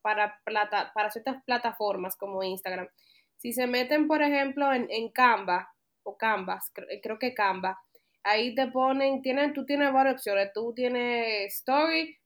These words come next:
para Instagram, story para Facebook, post para Instagram,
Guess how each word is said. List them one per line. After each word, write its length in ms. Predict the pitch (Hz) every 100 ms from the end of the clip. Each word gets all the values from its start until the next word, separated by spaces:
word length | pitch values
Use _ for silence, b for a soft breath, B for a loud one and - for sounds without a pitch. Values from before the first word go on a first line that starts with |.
| _
para 320 | 233 233 226
Instagram, 600 | 226 220 208 190 165 175 - _ _
story 340 | - 254 262 262
para 260 | 262 226 214
Facebook, 600 | 226 196 196 185 180 - _ -
post 420 | 233 262 277 -
para 320 | 254 240 226
Instagram, 720 | 226 247 226 214 202 180 175